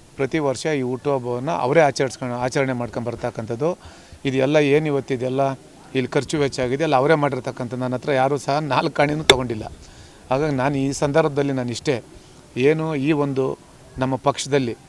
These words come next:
ಇವತ್ತು ಬೆಂಗಳೂರು ಮಹಾನಗರದ ಅಧ್ಯಕ್ಷನಾಗಿ ನಾನೇನು ಕಾರ್ಯವನ್ನು ನಿರ್ವಹಣೆ ಮಾಡ್ತಾಯಿದ್ದೀನಿ, ನನಗೆ <clears throat> ಈ ಒಂದು ಜವಾಬ್ದಾರಿನ ವಹಿಸಿರ್ತಕ್ಕಂಥ ಪೂಜ್ಯ ದೇವೇಗೌಡರು ಸಾಹೇಬರು,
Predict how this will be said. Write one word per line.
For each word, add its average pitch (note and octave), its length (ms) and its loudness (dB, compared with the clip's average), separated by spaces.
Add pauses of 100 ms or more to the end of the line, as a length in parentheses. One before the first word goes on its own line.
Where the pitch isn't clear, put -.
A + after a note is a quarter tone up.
(120)
ಇವತ್ತು C3 320 0
ಬೆಂಗಳೂರು C#3+ 400 0
ಮಹಾನಗರದ C#3 560 -2
ಅಧ್ಯಕ್ಷನಾಗಿ C3+ 540 -4
ನಾನೇನು B2+ 320 -4
ಕಾರ್ಯವನ್ನು B2+ 680 -2 (480)
ನಿರ್ವಹಣೆ D3+ 380 4
ಮಾಡ್ತಾಯಿದ್ದೀನಿ, B2+ 720 -4 (460)
ನನಗೆ D3+ 500 0 (500)
<clears throat> - 560 -16
ಈ D3 100 2
ಒಂದು D3 260 4
ಜವಾಬ್ದಾರಿನ C#3+ 560 2
ವಹಿಸಿರ್ತಕ್ಕಂಥ C3+ 680 -2
ಪೂಜ್ಯ C3+ 460 0
ದೇವೇಗೌಡರು C#3 540 4
ಸಾಹೇಬರು, A#2 500 -4